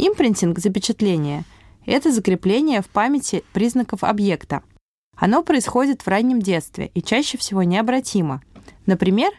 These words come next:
если щенок родился у домашней собаки, он запечатлел не только мать-суку, но и человека в качестве безопасного объекта, с которым надо дружить.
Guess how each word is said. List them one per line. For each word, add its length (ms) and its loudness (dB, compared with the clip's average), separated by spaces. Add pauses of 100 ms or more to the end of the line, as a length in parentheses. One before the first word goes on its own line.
(120)
если 300 0
щенок 360 -2
родился 440 -2
у 20 -4
домашней 440 0
собаки, 540 -2 (360)
он 200 2
запечатлел 600 0
не 100 2
только 320 -2
мать-суку, 720 0
но 140 2
и 80 0
человека 640 -2
в 40 -20
качестве 420 -2
безопасного 640 0
объекта, 500 -2
с 60 -16
которым 440 0
надо 220 0
дружить. 540 -2